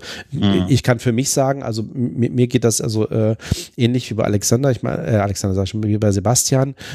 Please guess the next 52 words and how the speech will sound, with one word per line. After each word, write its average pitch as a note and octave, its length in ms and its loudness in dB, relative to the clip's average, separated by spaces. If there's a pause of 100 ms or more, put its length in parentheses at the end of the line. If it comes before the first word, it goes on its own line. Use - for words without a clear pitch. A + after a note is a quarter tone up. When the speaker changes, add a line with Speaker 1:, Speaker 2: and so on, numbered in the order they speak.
(220)
Speaker 2:
Ähm, A2 640 0
äh, - 600 0
ich - 760 0
hab B2+ 120 2
halt B2+ 140 2
ein A#2 80 -6
Tattoo - 240 -6
mal B2 180 2
irgendwie A#2 260 -2
in A2+ 80 0
zwei G#2 240 2
Schritten - 320 -2
gemacht D3+ 360 0
und A2 80 -2
beide A2+ 280 2
Teile A#2+ 320 0
irgendwie A#2+ 300 0
sind A2 200 0
auch - 140 -2
etwas, A2 340 0
wo A2+ 60 0
ich A2 100 0
für A2 120 -2
mich A2 160 2
sage, G#2+ 360 2 (460)
ähm, A#2 320 0
da G2+ 120 2
hab A#2+ 80 2
ich A#2+ 100 -2
mich A#2 120 -4
auch G#2 80 -4
sehr A2+ 140 2
bewusst A2 340 0
entschieden, G#2+ 380 0
was G2+ 180 2
das F#2+ 200 2
ist, - 260 2
weil G#2+ 220 2 (140)
es - 300 -2
eigentlich, A2 460 0 (160)
äh, - 320 -4
ich, - 320 0
ich, G#2+ 140 2
ich, A#2 80 0 (120)
ich - 160 -2
zähle C3+ 300 0
das A#2 160 -2
sozusagen A#2 440 -2
mit A#2+ 120 -2
zu - 120 -4
meiner G#2+ 200 2
Persönlichkeit. C#3 760 -2